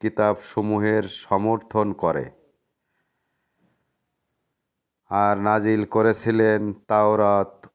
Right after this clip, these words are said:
ও ইনজিল ইহার পূর্বে মানুষের হেদায়েতের জন্য। আর আল্লাহ নাজিল করেছেন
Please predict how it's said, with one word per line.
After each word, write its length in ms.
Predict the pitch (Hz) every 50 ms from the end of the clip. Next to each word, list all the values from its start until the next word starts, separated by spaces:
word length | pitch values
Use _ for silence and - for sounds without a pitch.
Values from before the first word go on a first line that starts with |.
| _ -
ও 500 | 98 101 101 101 98 95 95 95 92 92 - _ _ _ _ _
ইনজিল 760 | - 104 101 98 95 92 85 92 92 90 90 85 76 71 65 58 - _ _ _ _ _ _ _ _ _ _ _ _ _ _ _ _ _ _ _ _ _ _ _ _ _ _ _ _
ইহার 340 | 95 98 104 107 107 107 98
পূর্বে 600 | - - 104 104 98 95 82 92 85 76 67 65 - - _ _ _ _ _
মানুষের 800 | 80 87 92 98 101 104 104 95 - - 104 101 98 95 87 - -
হেদায়েতের 720 | 98 95 92 104 104 101 101 95 95 104 98 95 87 85
জন্য। 520 | 80 92 90 82 85 82 80 78 71 - - _ _ _ _ _ _ _ _ _ _ _ _ _ _ _ _ _ _ _ _ _ _ _ _ _ _ _ _ _ _ _ _ _ _ _ _ _
আর 160 | 95 101 104
আল্লাহ 460 | 107 107 107 107 107 107 107 107 107
নাজিল 460 | 107 107 104 107 104 101 110 107 104 98
করেছেন 800 | - 104 107 110 107 104 - - 107 104 104 104 98 92 95